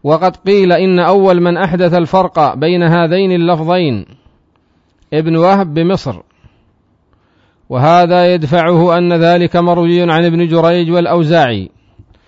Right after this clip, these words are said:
حكاه عنهما الخطيب أبو بكر،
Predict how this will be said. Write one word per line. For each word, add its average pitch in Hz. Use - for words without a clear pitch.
حكاه 165
عنهما 170
الخطيب 160
أبو 156
بكر، 151